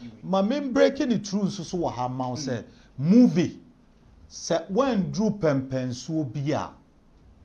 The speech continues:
Speaker 2: you don't get paid. Ntua.
Speaker 1: Zaka, oye, na ma, ofa ha Zaka, ofa ha Zaka, saa mmerɛ yi koraa,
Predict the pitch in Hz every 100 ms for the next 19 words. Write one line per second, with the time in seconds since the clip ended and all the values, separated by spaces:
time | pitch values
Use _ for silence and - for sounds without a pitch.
0 | - - 127 151 147 131 135 104 95 -
1 | - - - - _ _ _ - - -
2 | _ _ _ - _ - 123 127 117 107
3 | 101 - - - - - - - - -
4 | - _ - - - 151 233 226 226 202
5 | 190 185 190 196 196 196 220 233 202 180
6 | 165 220 190 226 240 208 208 180 220 220
7 | 220 180 202 233 214 196 190 214 190